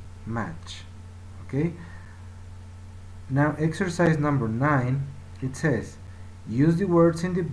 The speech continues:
box to write answers." Okay, use these words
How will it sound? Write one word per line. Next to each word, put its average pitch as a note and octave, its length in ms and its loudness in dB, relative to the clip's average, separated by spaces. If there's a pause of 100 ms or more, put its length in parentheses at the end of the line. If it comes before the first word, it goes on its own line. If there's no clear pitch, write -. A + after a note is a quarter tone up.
box C#3+ 400 2
to D#3 140 4
write A2 500 2 (200)
answers." C#3+ 880 2
Okay, C#3+ 300 0 (480)
use B2 360 2 (280)
these D3 360 6
words C#3 680 2